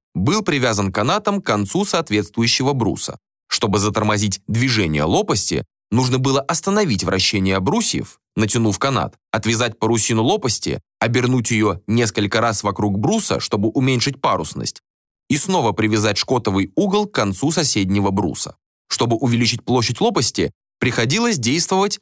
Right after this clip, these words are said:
в обратной последовательности. Джориан провел весь день на бегу. Когда ветер изменял направление, ему приходилось браться за лом, чтобы поворачивать башенку. Когда ветер свежел,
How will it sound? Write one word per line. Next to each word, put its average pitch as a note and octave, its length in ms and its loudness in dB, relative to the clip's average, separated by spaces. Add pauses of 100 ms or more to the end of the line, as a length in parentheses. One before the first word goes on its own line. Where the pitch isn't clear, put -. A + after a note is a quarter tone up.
в G#3 60 0
обратной A2 400 0
последовательности. C#2 960 -4 (720)
Джориан F3 720 0 (180)
провел G2 440 0
весь F2+ 340 0
день C3 520 0
на G2 200 2
бегу. F2 480 -2 (480)
Когда G2+ 260 0
ветер G2 340 0
изменял G2+ 440 0
направление, F3 920 0
ему G2+ 360 0
приходилось F#3 580 0
браться A2+ 420 0
за E3 140 0
лом, A2+ 300 -2 (100)
чтобы A2+ 320 -2
поворачивать A#2 540 0
башенку. - 580 -4 (400)
Когда G2+ 260 0
ветер F2 340 -2
свежел, F3+ 520 0